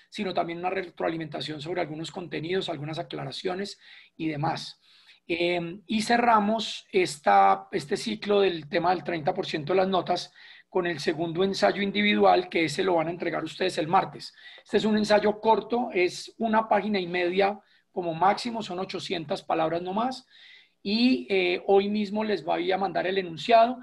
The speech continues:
pero el enunciado va a tener que ver precisamente con este módulo tres y lo que tuvimos en la conversación con el rector Alejandro Gaviria en la clase pasada hace ocho días, eh, la conexión con los temas del capítulo cuatro de Core y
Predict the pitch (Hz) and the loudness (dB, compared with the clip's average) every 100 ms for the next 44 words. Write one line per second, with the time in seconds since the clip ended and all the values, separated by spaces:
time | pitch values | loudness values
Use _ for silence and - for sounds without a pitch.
0 | - - _ 208 214 214 214 214 214 226 | -14 -20 _ 0 2 2 -2 0 2 4
1 | 247 247 240 240 240 240 240 233 226 220 | 2 2 -2 0 0 0 -2 -4 -2 -4
2 | 226 208 180 208 214 214 190 190 180 180 | -4 -6 -8 -8 -6 -4 -6 -4 -4 -4
3 | - - _ _ - 196 196 196 - 180 | -8 -20 _ _ -8 -2 -2 -4 -6 -6
4 | 180 202 208 196 208 170 156 160 - 170 | -6 -6 -4 -6 -6 -10 -8 -10 -8 -10
5 | 196 196 175 170 175 175 190 170 165 185 | -8 -8 -8 -8 -6 -4 -4 -6 -6 -4
6 | 160 165 180 - 165 160 175 156 160 156 | -4 -6 -10 -10 -10 -8 -8 -6 -8 -8
7 | 190 220 226 180 185 - _ - - 190 | -10 -6 -4 -4 -6 -16 _ -20 -10 -4
8 | 185 180 180 _ - 185 190 180 170 - | -2 -2 -6 _ -2 -2 -2 -8 -8 -6
9 | 214 196 196 220 220 196 - 196 185 190 | -6 -6 -6 -6 -6 -6 -6 -6 -4 -4
10 | 190 202 170 165 160 - - 170 147 180 | -2 -2 -2 -6 -14 -12 -12 -10 -8 -6
11 | - 190 165 180 185 - 180 175 196 - | -4 -4 -2 -4 -6 -4 -2 -2 -4 -14
12 | - _ _ 208 208 220 226 226 | -20 _ _ -6 -2 -2 -4 -10